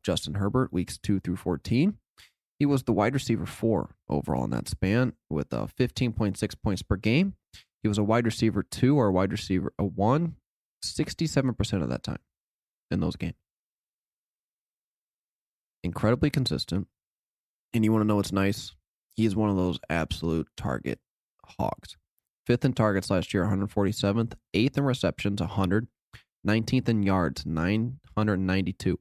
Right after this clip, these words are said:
Yards per catch, nine point nine, a hundred ninth. And that's the one thing that was down last year. His yards per catch were way down last year. His s-, career average is eleven point nine. You give him his career average yards per catch last year, that's an additional two hundred yards to his receiving total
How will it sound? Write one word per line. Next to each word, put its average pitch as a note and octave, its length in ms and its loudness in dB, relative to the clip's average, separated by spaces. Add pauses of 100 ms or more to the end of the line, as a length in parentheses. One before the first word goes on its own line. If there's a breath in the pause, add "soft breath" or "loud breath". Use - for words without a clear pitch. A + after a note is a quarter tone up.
(680)
Yards A2+ 200 2
per A2+ 120 0
catch, A2 320 0
nine F#2+ 200 2
point G2 260 0
nine, G2 260 2
a G2 60 0
hundred G#2 260 0
ninth. E2+ 400 -2 (480 loud breath)
And G#2+ 140 2
that's C3 220 2
the D#3+ 120 2
one D3 240 2
thing C#3 240 0 (960)
that A2 140 4
was F#2+ 140 0
down G2 280 0
last A1+ 240 -6
year. B1 100 -4
His F#2+ 160 -4
yards A2 220 0
per B2 140 -2
catch G#2 280 0
were G2+ 100 -2
way E2+ 300 0
down F2 300 0
last - 300 -8
year. C#2+ 100 -6 (580 loud breath)
His A2 140 2 (280)
s-, - 120 -10 (160)
career C#3 300 4
average A#2 360 4
is G2 100 0
eleven G2 380 2
point G#2+ 240 0
nine. F#2+ 380 2
You G#2+ 80 2
give A#2+ 160 0
him B2 80 2
his G2+ 140 0
career G2 320 0
average F#2+ 320 0
yards F#2+ 200 -2
per - 140 -4
catch - 300 -2
last A#2 220 -2
year, B2+ 100 2
that's A2 200 0
an A#2+ 60 0
additional G#2+ 520 -2
two A2+ 280 0
hundred A2 280 2
yards D#2 360 -4
to - 140 -6
his D2+ 100 -6
receiving - 380 -8
total - 240 -6